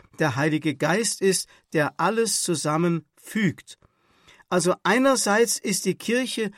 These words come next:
ein Ereignis des Heiligen Geistes, man könnte sogar sagen, ein dauerhaftes Pfingstereignis. Das trifft das Wesen der Kirche mehr, als wenn ich von Organisationen und Strukturen und Amtskirche spreche.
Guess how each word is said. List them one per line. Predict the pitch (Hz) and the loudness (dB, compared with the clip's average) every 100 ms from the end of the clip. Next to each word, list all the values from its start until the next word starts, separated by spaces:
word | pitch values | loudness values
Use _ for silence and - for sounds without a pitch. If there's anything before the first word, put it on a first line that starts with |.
| - _ - | -18 _ -2
ein | 175 165 | 0 0
Ereignis | 151 139 - 214 226 185 185 | -2 -4 2 2 2 0 -2
des | 165 151 | 0 -4
Heiligen | 156 156 165 147 | -2 0 0 -4
Geistes, | 127 139 170 - 185 - - _ - | 0 0 2 0 -4 -6 -12 _ -6
man | 147 | -4
könnte | 156 180 165 | 2 0 0
sogar | 156 156 143 | -4 0 0
sagen, | 131 139 147 156 143 - _ _ _ | 0 0 0 -2 -4 -8 _ _ _
ein | - 156 | -2 0
dauerhaftes | 180 196 220 170 180 - - | 2 2 4 4 0 -2 -6
Pfingstereignis. | - 285 277 - _ - 151 147 151 - 117 104 - _ _ _ _ _ _ _ _ | 0 2 4 0 _ -4 -2 0 0 -2 -10 -8 -10 _ _ _ _ _ _ _ _
Das | 175 165 | 0 0
trifft | - 196 269 - | 0 -2 0 0
das | 170 156 | 0 2
Wesen | 208 220 202 | 2 2 -2
der | 165 | -4
Kirche | 156 202 214 175 | 0 0 2 0
mehr, | 147 160 196 202 - _ | 2 2 2 -2 -10 _
als | 175 160 160 | -2 -2 2
wenn | 175 | 0
ich | 165 | 0
von | 151 127 | -2 -6
Organisationen | - 147 147 147 147 143 135 - 165 185 196 185 170 | -2 -2 0 -2 -2 -2 -4 -2 2 2 2 2 0
und | 151 | -4
Strukturen | - - 139 _ 196 208 196 180 170 - - | -6 -6 -8 _ -6 -2 0 0 -2 -6 -10
und | 160 143 - | -6 -6 -2
Amtskirche | 160 190 - - 151 147 127 | -2 0 -2 -4 -2 0 -2
spreche. | 120 - 127 123 117 | -8 -8 -6 -6 -8